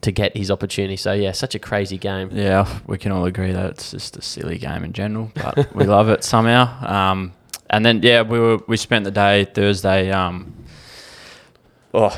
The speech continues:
Speaker 2: down at the wacka. We were, we were kind of barracking for the Vicks in the first little bit, hoping they get a couple of quick wickets so,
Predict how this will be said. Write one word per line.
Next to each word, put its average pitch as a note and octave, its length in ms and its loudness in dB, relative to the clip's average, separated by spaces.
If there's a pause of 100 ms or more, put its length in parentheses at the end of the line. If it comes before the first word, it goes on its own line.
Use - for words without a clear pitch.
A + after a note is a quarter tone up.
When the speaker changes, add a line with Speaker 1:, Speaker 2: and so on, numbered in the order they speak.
Speaker 2:
down B2 200 4
at - 20 0
the G#2 100 2
wacka. B2 760 2 (400)
We A#2 140 6
were, A2+ 120 6 (640)
we A2 60 -8
were G#2+ 80 -6
kind G#2+ 280 0
of G2+ 140 -4
barracking G#2 400 2
for G#2 100 -4
the G2+ 120 0
Vicks G#2+ 300 -2
in A2+ 60 -2
the A2 100 0
first G#2 340 0
little G#2+ 160 2
bit, A2 260 6
hoping A2+ 300 4
they G#2+ 100 4
get G#2 160 6
a G2+ 60 2
couple - 260 -2
of F#2+ 80 -4
quick - 160 -4
wickets G#2+ 340 0
so, G2 260 -4